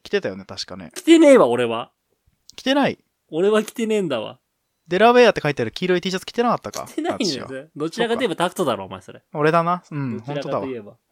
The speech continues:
Speaker 1: 本当にそうだわ。ごめん。<laughs> でも俺江崎だからさ。
Speaker 2: 江崎であり、公平でもあんの？
Speaker 1: え？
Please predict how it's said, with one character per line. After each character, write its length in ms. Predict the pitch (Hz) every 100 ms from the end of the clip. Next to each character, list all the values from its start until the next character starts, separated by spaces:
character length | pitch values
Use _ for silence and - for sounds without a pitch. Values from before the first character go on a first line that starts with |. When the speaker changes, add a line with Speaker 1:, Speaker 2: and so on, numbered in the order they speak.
| -
Speaker 1:
本 140 | 165
当 80 | 165
に 80 | 160
そ 140 | -
う 20 |
だ 120 | 117 76
わ。 60 |
ご 120 | 92
め 100 | 107
ん。 40 | 117 _ 311 381 370
<laughs> 400 | 392 - 339 349 -
で 80 |
も 60 | 143
俺 140 | 156
江 60 | 214
崎 220 | 247 165
だ 100 | 110
か 100 | 92
ら 40 | 98
さ。 240 | - - _ _ _ _ _ _ _ _ _ _ _ _
Speaker 2:
江 180 | - 311
崎 340 | 294 226 180
で 200 | 160 160
あ 80 | 180
り、 540 | 214 185 160 127 - _ _ _ _ _ _ _ _
公 200 | 180 180
平 120 | 190
で 120 | 190
も 140 | 190 127
あ 60 |
ん 120 | 117 101
の？ 200 | 135 _ _ _ _ _ _ _
Speaker 1:
え？ 140 | 190